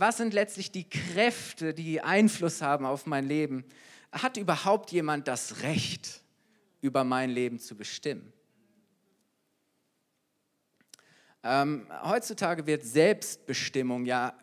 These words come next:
ganz groß geschrieben, oder? Über alles. Es geht um, immer um Selbstbestimmung.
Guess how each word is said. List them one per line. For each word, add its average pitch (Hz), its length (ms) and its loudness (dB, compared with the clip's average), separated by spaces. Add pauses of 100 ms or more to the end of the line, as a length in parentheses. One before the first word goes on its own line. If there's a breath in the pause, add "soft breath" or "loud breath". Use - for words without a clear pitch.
(120)
ganz 147 300 0
groß 127 320 2
geschrieben, 104 400 -6
oder? 143 260 2
Über 170 320 4
alles. 147 340 2
Es - 120 -14
geht 180 220 4
um, 156 140 -4
immer 208 380 4
um 175 140 2
Selbstbestimmung. 143 1200 0